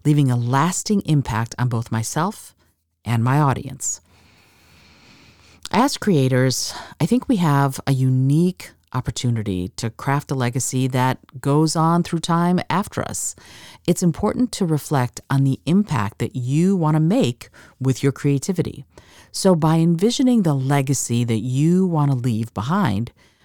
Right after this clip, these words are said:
you can sort of set a North Star for yourself, right? It's going to help you navigate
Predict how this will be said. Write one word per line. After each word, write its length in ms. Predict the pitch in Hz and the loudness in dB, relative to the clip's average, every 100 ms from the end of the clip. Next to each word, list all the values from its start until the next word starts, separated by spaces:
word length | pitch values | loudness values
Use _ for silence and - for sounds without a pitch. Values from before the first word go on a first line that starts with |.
| - | -10
you 160 | - 208 | -4 0
can 120 | 269 | 0
sort 200 | - 311 | 0 -2
of 60 | |
set 320 | - - 240 254 | 0 0 0 2
a 80 | 190 | 2
North 280 | 180 185 208 | 4 4 0
Star 320 | - 143 190 | -4 -2 -2
for 140 | - | -2
yourself, 480 | 104 85 - 60 - | -2 -2 -4 -6 -2
right? 240 | 127 170 _ _ _ _ _ - | -2 -2 _ _ _ _ _ -2
It's 180 | 175 - | -2 0
going 320 | 165 175 220 | 2 4 4
to 80 | 214 | 2
help 420 | 165 151 - - | 2 0 -2 -2
you 160 | 131 | 2
navigate 760 | 127 123 180 190 113 113 107 110 | 4 4 2 0 0 0 -2 -4